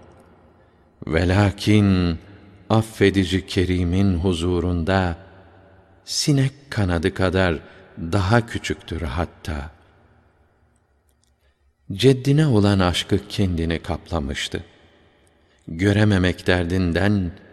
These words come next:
kalbi yaralanmıştı. Tekrar Resul'e geldi. Edepli mi edepli, bir dörtlük okuyarak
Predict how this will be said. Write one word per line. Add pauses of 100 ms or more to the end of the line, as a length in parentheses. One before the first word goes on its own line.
(340)
kalbi
yaralanmıştı. (1160)
Tekrar
Resul'e
geldi. (560)
Edepli
mi
edepli, (800)
bir
dörtlük
okuyarak